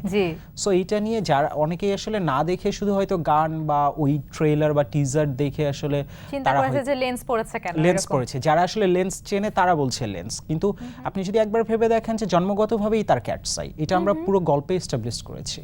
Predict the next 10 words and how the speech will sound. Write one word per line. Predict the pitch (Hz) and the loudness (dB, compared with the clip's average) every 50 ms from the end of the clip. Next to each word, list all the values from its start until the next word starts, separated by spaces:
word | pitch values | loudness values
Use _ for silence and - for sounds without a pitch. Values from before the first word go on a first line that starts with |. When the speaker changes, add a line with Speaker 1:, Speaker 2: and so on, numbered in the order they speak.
| - | -4
Speaker 1:
নতুন | 220 247 285 277 277 330 330 330 | -2 -2 -2 -2 -2 -2 -2 -2
একটা | 294 - - 285 | -2 -2 -4 -4
ব্যাপার | 220 208 196 - - 180 160 147 - - - - | -4 -4 -4 -2 0 -2 -2 -2 -6 -12 -18 -16
এস্টাবলিশ | - - - - 233 226 - - 262 - - | -14 -6 0 2 2 2 2 -2 -6 -8 -2
করার | - 262 254 247 240 214 | 0 2 2 4 4 4
আগে | 196 190 185 180 214 220 220 208 - - - - - - - - - | 2 2 0 0 0 0 0 -2 -4 -10 -18 -18 -18 -18 -18 -6 -4
কি | - 320 | -2 0
মাথায় | 247 175 165 - 190 170 | 2 0 2 2 0 -2
ছিল | - - 165 160 | 0 -2 -2 0
আপনার? | 156 135 - - - 131 87 | 0 0 -2 -4 -6 -8 -8